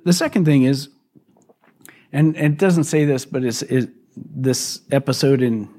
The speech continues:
Matthew, uh, Jesus tells Peter when he makes this statement, he says, "You know what? Flesh and blood didn't reveal that to you." And the reality is for all of us,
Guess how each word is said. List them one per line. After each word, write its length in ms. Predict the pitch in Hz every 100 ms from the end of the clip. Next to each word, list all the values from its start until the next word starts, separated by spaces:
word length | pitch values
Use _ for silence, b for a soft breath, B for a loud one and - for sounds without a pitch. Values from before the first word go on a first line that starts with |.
| -
Matthew, 640 | - 123 135 139 117 101 110 b b b b b b _ _
uh, 340 | 113 104 92 - _ _ _ - 131
Jesus 420 | 139 127 120 -
tells 320 | 143 117 104
Peter 440 | - 131 120 110 117 -
when 160 | 113
he 220 | 110 113 -
makes 260 | - 113 -
this 120 | 110
statement, 440 | - 113 101 104 107
he 60 |
says, 400 | 107 113 107 -
"You 80 | 127
know 140 | 147
what? 320 | 151 151 175 - _ _ _ _ -
Flesh 240 | 151 151
and 100 | 117
blood 280 | 117 135 117
didn't 300 | 110 107 - -
reveal 420 | 95 98 107 110
that 220 | 104 -
to 140 | - 92
you." 220 | 92 98 _ _ _ _ _ _ b b b b
And 100 | 147
the 80 | 160
reality 560 | 202 240 233 180 147
is 260 | 143 135 135
for 280 | - 135 117
all 260 | 127 156
of 120 | 143 113
us, 400 | 101 104 -